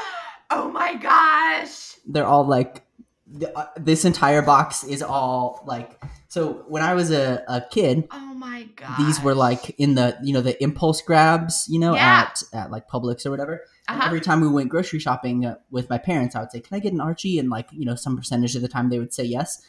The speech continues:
Speaker 2: So I have
Speaker 1: Mm-hmm.
Speaker 2: this entire box full of these old Archie comics
Speaker 1: Oh
Speaker 2: that, like,
Speaker 1: my
Speaker 2: clearly I don't, I'm, I don't
Speaker 1: gosh.
Speaker 2: read these.
Speaker 1: Uh-huh.
Speaker 2: They were at my parents' house for a long time, and then somewhat recently they were like, "Here you go, here's this box that we don't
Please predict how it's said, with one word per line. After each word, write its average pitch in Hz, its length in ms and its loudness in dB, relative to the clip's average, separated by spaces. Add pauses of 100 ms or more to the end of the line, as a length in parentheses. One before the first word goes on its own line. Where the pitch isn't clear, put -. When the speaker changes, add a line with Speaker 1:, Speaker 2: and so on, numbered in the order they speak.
(160)
Speaker 2:
So - 140 -6
I - 80 -4
have 180 160 -4
Speaker 1:
Mm-hmm. - 80 -4
Speaker 2:
this 156 120 -6
entire 139 480 -2
box 120 420 -6 (180)
full 156 320 0
of 127 260 -4 (400)
these 180 160 -2
old 190 320 4
Archie 196 260 2
comics 113 460 -4
Speaker 1:
Oh - 60 -10
Speaker 2:
that, 143 140 2
like, 139 200 0
Speaker 1:
my - 0 -
Speaker 2:
clearly 214 340 4
I - 60 6
don't, 127 100 4
I'm, 143 360 -2 (180)
I 151 40 0
don't 160 100 0
Speaker 1:
gosh. 127 60 -6
Speaker 2:
read 139 220 2
these. - 460 -4 (220)
Speaker 1:
Uh-huh. 233 360 -2
Speaker 2:
They 151 100 0
were 151 100 2
at 147 60 0
my 139 100 2
parents' 147 260 0
house 127 200 0
for 139 120 -6
a 131 40 -2
long 127 240 0
time, 127 300 0
and 123 100 4
then 120 280 0 (320)
somewhat 120 320 -4
recently 117 400 -6
they 113 100 -8
were 117 80 -10
like, 117 200 -10
"Here 349 120 -4
you - 60 -4
go, 214 180 -2
here's 214 200 -4
this - 160 -4
box 170 340 -4
that 135 160 -6
we 143 80 -4
don't 135 240 -6